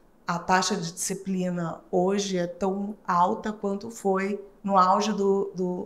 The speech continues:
do presidencialismo de coalizão durante o governo Fernando Henrique, onde a taxa de disciplina era, era realmente muito alta. Pensando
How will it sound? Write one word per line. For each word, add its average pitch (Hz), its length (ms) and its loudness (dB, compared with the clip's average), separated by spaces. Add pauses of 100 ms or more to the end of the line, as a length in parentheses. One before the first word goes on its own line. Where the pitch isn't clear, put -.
do 175 100 -8
presidencialismo 180 720 -4
de 170 100 -6
coalizão 175 680 -6 (320)
durante 185 600 0
o 196 60 0
governo 190 420 -4
Fernando 190 360 -2
Henrique, 214 520 -4 (300)
onde 190 140 -2
a 190 40 0
taxa 190 300 -2
de 180 60 -4
disciplina 196 580 -4
era, 196 320 -2 (140)
era 185 180 -2
realmente 180 580 -2
muito 180 300 -8
alta. - 160 -12 (640)
Pensando 226 1040 4